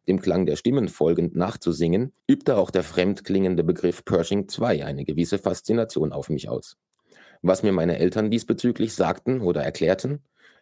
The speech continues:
kann ich leider nicht mehr erinnern. Als erklärte Pazifisten nahmen sie die latente Gefahr eines Nuklearkrieges aber sicher nicht mit der spielerisch-kindlichen Leichtigkeit,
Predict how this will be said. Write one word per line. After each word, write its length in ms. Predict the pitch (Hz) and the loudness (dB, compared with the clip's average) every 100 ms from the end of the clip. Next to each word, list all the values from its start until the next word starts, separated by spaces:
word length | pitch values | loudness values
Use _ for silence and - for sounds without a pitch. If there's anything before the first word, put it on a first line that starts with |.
| _ | _
kann 160 | 110 104 | 0 2
ich 120 | 107 | 2
leider 220 | 101 104 | 2 4
nicht 280 | 98 85 - | 2 0 0
mehr 140 | 92 | 0
erinnern. 500 | 85 92 82 73 69 _ _ _ - - - | 2 0 0 -2 -4 _ _ _ -20 -20 -6
Als 180 | - 104 | -2 2
erklärte 380 | - - 95 113 | 0 2 0 0
Pazifisten 760 | - 95 - 82 135 139 95 90 | 0 -2 -2 0 0 0 0 2
nahmen 300 | 82 90 90 | 2 0 0
sie 140 | 90 | 0
die 80 | 95 | 0
latente 480 | 82 - 90 101 110 | 0 0 0 2 0
Gefahr 300 | 110 110 101 | 0 0 2
eines 260 | 92 82 | 0 2
Nuklearkrieges 800 | 98 - 85 80 - 101 95 - | 0 2 2 2 0 0 0 -2
aber 180 | 98 95 | 0 0
sicher 240 | 87 85 | 0 -2
nicht 340 | 90 90 92 - | 0 0 -2 -2
mit 140 | 98 | 0
der 80 | 98 | -2
spielerisch-kindlichen 1000 | - 92 92 90 101 - 90 82 76 80 | -2 0 2 0 -2 -2 -2 0 -2 0
Leichtigkeit, 680 | 78 80 98 - 107 123 | 0 0 -4 0 0 0